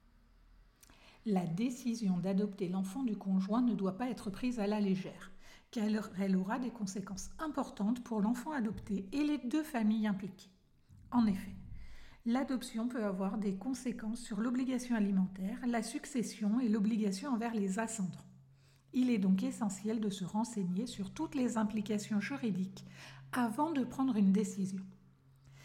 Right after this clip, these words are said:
Il est également important de garder à l'esprit qu'il ne sera pas possible, sauf dans des circonstances tout à fait exceptionnelles,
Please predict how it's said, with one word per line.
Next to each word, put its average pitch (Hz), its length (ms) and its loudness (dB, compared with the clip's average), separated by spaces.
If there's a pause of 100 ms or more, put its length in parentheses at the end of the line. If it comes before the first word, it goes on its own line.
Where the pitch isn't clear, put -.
(240)
Il 247 180 4
est 233 180 2
également 277 460 4
important 196 460 2
de 220 180 0
garder 208 420 0
à 254 80 0
l'esprit 202 560 -2 (160)
qu'il 214 200 4
ne 208 100 6
sera 190 360 -2
pas 339 280 -4
possible, 190 580 -4 (420)
sauf - 460 -6
dans 208 140 4
des 190 120 6
circonstances 190 760 -4
tout 339 200 -2
à 240 120 4
fait 240 180 -2
exceptionnelles, 190 840 -4